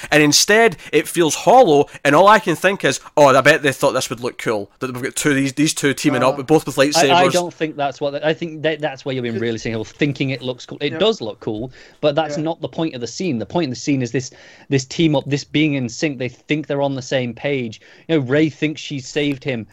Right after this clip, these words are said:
Speaker 3: but he's, he's
Speaker 1: You
Speaker 3: essentially Anakin at this point. He's like, "No, no, we can rule
Speaker 1: Oh,
Speaker 3: together.
Speaker 1: God.
Speaker 3: My new
Speaker 1: Ugh.
Speaker 3: empire."
Speaker 1: But you say that, but here's the thing. I don't feel any of it. I did not feel any of it at this point in the scene. So,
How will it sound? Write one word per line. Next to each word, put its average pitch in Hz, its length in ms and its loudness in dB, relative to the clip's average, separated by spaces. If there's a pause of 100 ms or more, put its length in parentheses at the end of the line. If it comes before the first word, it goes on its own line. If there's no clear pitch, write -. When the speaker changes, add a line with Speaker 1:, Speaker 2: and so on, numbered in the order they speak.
(160)
Speaker 3:
but 156 140 -4
he's, 160 520 -8 (260)
he's 226 260 0
Speaker 1:
You 202 60 2
Speaker 3:
essentially 180 500 -2
Anakin 160 420 -6
at 101 60 -8
this 117 140 -8
point. 117 260 -2
He's 123 160 -4
like, 139 100 -2
"No, 156 140 4
no, 139 200 2
we 127 220 0
can 143 160 -6
rule 143 160 -4
Speaker 1:
Oh, 143 60 -2
Speaker 3:
together. 120 220 2
Speaker 1:
God. 101 80 2
Speaker 3:
My 147 120 0
new 131 200 -4
Speaker 1:
Ugh. 131 100 0
Speaker 3:
empire." 107 340 -2 (320)
Speaker 1:
But 165 100 -8
you 180 120 2
say 269 240 2
that, 143 320 6 (160)
but 165 100 2
here's 254 180 4
the 247 80 2
thing. 185 400 2 (360)
I 147 100 2
don't 165 180 2
feel 170 280 4
any 147 180 6
of 104 220 2
it. - 100 -6 (180)
I 139 60 6
did 143 160 6
not 143 220 2
feel 135 280 0
any 143 240 4
of 123 140 2
it 98 80 -2
at 117 60 -2
this 123 120 -4
point 117 180 -2
in 110 40 -6
the 117 40 -8
scene. 117 160 -6 (120)
So, 143 300 0